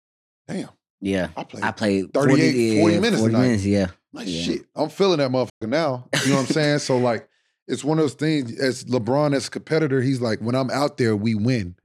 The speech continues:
Speaker 2: Yeah.
Speaker 1: We're winning. So let me just, my presence be out there."
Speaker 2: Yeah.
Speaker 1: And that's where the, the, it has to switch for everybody else. Just 'cause he out there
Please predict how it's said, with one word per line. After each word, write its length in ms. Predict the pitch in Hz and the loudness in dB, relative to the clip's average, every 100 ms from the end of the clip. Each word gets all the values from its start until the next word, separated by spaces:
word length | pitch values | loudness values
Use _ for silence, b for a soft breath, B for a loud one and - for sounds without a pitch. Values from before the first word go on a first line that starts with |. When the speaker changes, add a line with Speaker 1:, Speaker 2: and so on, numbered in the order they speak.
| _ _ | _ _
Speaker 2:
Yeah. 200 | 95 95 85 | -6 -4 0
Speaker 1:
We're 120 | 113 | 0
winning. 400 | 110 135 98 85 _ _ _ | 2 0 -2 -8 _ _ _
So 100 | - | -4
let 160 | 113 123 | 0 2
me 80 | 151 | 0
just, 300 | 127 113 - _ _ _ _ _ _ | -2 -4 -6 _ _ _ _ _ _
my 140 | 120 110 | -6 -6
presence 640 | - 151 151 123 107 - | -6 0 0 0 -4 -6
be 240 | 113 113 | -2 2
out 220 | 123 120 98 | 2 0 -4
there." 300 | 92 82 _ - | -8 -10 _ -6
Speaker 2:
Yeah. 260 | 92 82 82 | -4 -4 -6
Speaker 1:
And 120 | 120 | -2
that's 240 | 147 151 | -2 -2
where 380 | 139 131 110 107 _ _ _ _ _ _ _ _ _ _ _ 135 98 | -2 -2 -2 -6 _ _ _ _ _ _ _ _ _ _ _ -20 -18
the, 340 | 120 104 104 - - | -12 -10 -10 -14 -4
the, 300 | 139 135 - | -2 -2 -4
it 60 | 113 | -2
has 200 | 120 - | -2 -4
to 60 | |
switch 360 | 92 - 139 - | -12 -2 -2 -2
for 80 | 113 | -4
everybody 360 | 110 104 101 123 | -2 -2 -2 -2
else. 160 | 98 | -4
Just 220 | - 123 | -8 -10
'cause 160 | - 143 | -6 -4
he 120 | 147 | 0
out 200 | 175 - | 0 0
there 340 | 127 208 104 | -4 -4 -8